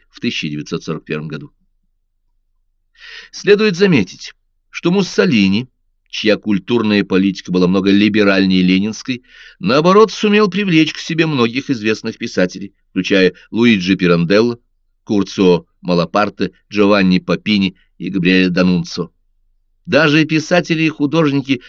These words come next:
отвергавшие режим, находили для себя возможным жить в фашистской Италии и эмигрировали очень немногие. Замятин, получивший разрешение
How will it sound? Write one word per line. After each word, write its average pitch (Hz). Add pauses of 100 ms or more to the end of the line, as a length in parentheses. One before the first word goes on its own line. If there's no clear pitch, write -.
(180)
отвергавшие 117
режим, 110 (240)
находили 104
для 98
себя 90
возможным 151
жить 151
в -
фашистской 147
Италии 107 (200)
и 95
эмигрировали 90 (140)
очень 85
немногие. 76 (1900)
Замятин, 123 (120)
получивший 110
разрешение 107